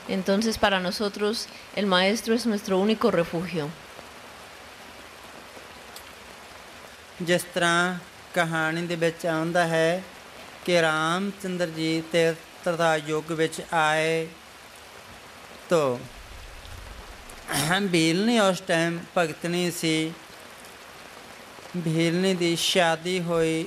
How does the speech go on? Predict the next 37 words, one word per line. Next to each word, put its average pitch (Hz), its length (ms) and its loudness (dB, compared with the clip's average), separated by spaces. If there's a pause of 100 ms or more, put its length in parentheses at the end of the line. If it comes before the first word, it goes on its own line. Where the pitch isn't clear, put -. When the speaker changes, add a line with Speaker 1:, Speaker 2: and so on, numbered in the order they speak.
Speaker 2:
ਔਰ 175 220 4
ਭੀਲਨੀ 165 340 0
ਨੇ 180 220 0
ਇਹ 185 180 6
ਰੂਪ 160 280 2 (100)
ਮੰਗਿਆ 160 440 4
ਸੀ 160 140 -4 (100)
ਪਹਿਲੇ 165 380 2
ਹੀ 151 280 -2
ਪਰਮਾਤਮਾ 165 680 2 (100)
ਤੋਂ 156 360 -4
ਕਿ 190 100 0
ਮੈਨੂੰ 156 600 0 (920)
ਜਿਹੜਾ 175 320 4
ਤੂੰ 170 200 -6
ਸੋਹਣਾ 190 460 2
ਰੂਪ 160 380 0
ਨਾ 156 380 2
ਦੇ, 160 460 4 (260)
ਕਿਉਂਕਿ 175 420 -2
ਦੁਨੀਆ 160 600 2 (160)
ਬੜੀ 165 260 2
ਰੂਪ 160 300 2
ਤੇ 165 120 2
ਮਸਤ 160 440 0
ਹੋਈ 156 440 -2
ਹੈ, 156 300 2
ਮੈਂ 175 220 2
ਤੇਰੀ 175 360 2 (100)
ਭਗਤੀ 156 360 0
ਕਰਨੀ 170 560 0
ਹੈ, 160 240 2
ਤੇਰੀ 185 280 4
ਮੈਨੂੰ 170 380 2
ਯਾਦ 170 340 4
ਬਣੀ 170 340 -4
ਰਹੇ। 143 300 -2